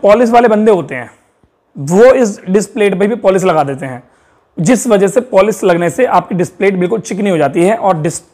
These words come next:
pad पर वो चिकनाहट, वो चिकनाहट आपकी disc pad पे चले जाती है और आपकी गाड़ी के brake बिल्कुल काम करना बंद कर देते हैं। Brake lever proper काम करता है, brake दबता भी है, but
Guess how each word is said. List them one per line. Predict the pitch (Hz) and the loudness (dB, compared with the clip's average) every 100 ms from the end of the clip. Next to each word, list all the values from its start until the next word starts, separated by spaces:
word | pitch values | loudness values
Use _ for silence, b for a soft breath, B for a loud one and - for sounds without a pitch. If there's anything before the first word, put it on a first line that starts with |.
| - | -2
pad | 165 147 175 | 0 0 0
पर | 147 - b b b - | -2 -6 b b b -2
वो | 240 | -2
चिकनाहट, | 247 214 214 196 190 180 - _ 160 | -2 -2 0 2 0 -2 -12 _ -6
वो | 175 240 | -2 0
चिकनाहट | 240 196 196 185 202 | -2 -4 -2 0 0
आपकी | - 214 | 0 -4
disc | 160 | -6
pad | - 160 | -4 -4
पे | 196 | -4
चले | 165 151 | -4 -4
जाती | 160 175 | -2 -2
है | |
और | 208 | 0
आपकी | 190 - 202 | 0 0 -2
गाड़ी | 156 175 | -2 -2
के | |
brake | 156 175 170 | -2 -4 -4
बिल्कुल | 165 208 | -6 -4
काम | 151 151 | -4 -4
करना | 175 | -4
बंद | 165 147 | -2 -2
कर | 135 | -4
देते | 123 127 | -6 -8
हैं। | 120 B B B - | -10 B B B -6
Brake | 147 202 202 | 2 2 2
lever | 208 214 | -2 -2
proper | 214 185 208 | -2 -2 -2
काम | 190 185 | -2 -4
करता | 196 202 | -4 -2
है, | 208 | -2
brake | 185 180 | 0 -2
दबता | 147 147 180 | -4 -2 -2
भी | 190 | 0
है, | 185 | 0
but | 190 | 0